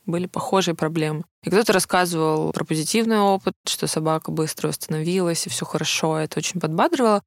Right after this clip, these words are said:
Но при этом были истории, когда собака так и не восстановилась, и некоторые люди живут годами с парализованными собаками, и я вдруг нашла в себе какую-то слабость, я поняла, что я не смогу жить с парализованной собакой. Ну вот я читала эти истории, как там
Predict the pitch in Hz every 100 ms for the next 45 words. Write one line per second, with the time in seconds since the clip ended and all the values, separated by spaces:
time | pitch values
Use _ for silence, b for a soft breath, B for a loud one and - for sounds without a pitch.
0 | - 170 220 208 180 175 - 269 277 175
1 | 170 170 - 175 175 180 - 170 175 160
2 | - 175 165 196 285 196 - - 165 170
3 | 202 - 170 160 160 160 170 190 202 185
4 | 180 180 165 151 165 202 196 175 170 175
5 | 170 165 - 175 156 165 180 170 156 156
6 | 160 175 294 311 233 190 190 - 185 175
7 | 170 170 170 - - 185 175 196 226 202
8 | - 147 226 247 - 175 175 - - -
9 | 170 - 196 233 233 - - 180 180 185
10 | 175 175 175 175 170 - 180 165 165 160
11 | 160 156 - 180 165 175 170 _ _ 208
12 | 196 202 180 - 180 170 180 294 311 -
13 | 165 - 151